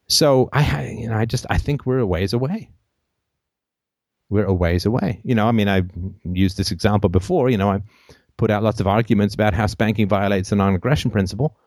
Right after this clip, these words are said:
And there are communities in this world who claim to really value the non-aggression principle.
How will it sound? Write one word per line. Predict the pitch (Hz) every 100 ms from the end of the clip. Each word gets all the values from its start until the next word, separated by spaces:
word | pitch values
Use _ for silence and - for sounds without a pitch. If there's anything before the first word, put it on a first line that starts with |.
| _ _ _ _ -
And | 90 95
there | 90 92
are |
communities | 95 98 117 135 131 135
in | 127
this | 117
world | 190 208 147
who | 123
claim | 110 104 104
to | 101
really | 107
value | 104 101 107
the | 98
non-aggression | 101 117 92 123 - 113
principle. | 104 - 135 160